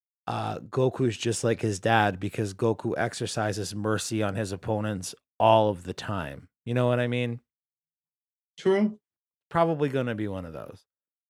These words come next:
Speaker 2: Or if they wanna make it good, they should have Granola mom, like, "Wake up, get up." <laughs> And, like, and that'll be, I think that'll be an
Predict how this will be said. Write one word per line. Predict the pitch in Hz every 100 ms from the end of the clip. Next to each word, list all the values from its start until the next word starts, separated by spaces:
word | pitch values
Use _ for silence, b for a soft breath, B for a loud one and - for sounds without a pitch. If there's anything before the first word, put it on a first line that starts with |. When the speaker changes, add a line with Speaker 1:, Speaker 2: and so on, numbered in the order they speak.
| _ _ _ _ -
Speaker 2:
Or | 214 262 214 190 139
if | 170
they | 190
wanna | 180 185 175
make | 170
it | 143
good, | 123 170 160 131
they | 135
should | 139 131
have | 120
Granola | 123 123 127 127
mom, | 113 123 123 117
like, | 113 107 -
"Wake | 131 214 220
up, | - 107 - _ _ _ -
get | 339 330 - -
up." | - _ -
<laughs> | 156 - 185
And, | 156 131 131
like, | 123 110
and | 131
that'll | 170 240 208
be, | 202
I | 175
think | 214 170
that'll | 160 170
be | 147 131 120 -
an | 107 104